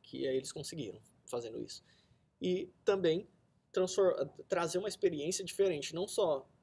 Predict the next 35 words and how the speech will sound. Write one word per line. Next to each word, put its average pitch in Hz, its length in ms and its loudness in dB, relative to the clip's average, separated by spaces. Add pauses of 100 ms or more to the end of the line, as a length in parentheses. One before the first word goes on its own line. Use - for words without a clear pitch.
transformar 156 440 0
o 143 60 0
que 156 120 -6
já 156 200 -2
tinha 143 480 -4 (160)
em, 143 140 -4
em, 139 560 -6
em 135 200 -8
algo 135 200 0
melhor, 135 260 0
mas 175 140 -4
também 160 180 -2
trazer 160 400 2
algo 160 340 2
que 202 240 -2
até 165 200 2
então 156 320 -2
no 160 100 -2
mercado 151 500 0
não, 170 140 -4
não, 156 680 -8 (100)
não 151 100 -4
se 180 180 -4
via, 131 260 -6 (440)
que - 80 2
é 135 60 6
trazer 147 240 2
uma 143 80 0
experiência 147 500 -2
diferente 160 680 0 (500)
em 143 100 -6
como 165 280 2
você 180 260 2
pode 147 300 0
fazer 156 600 -2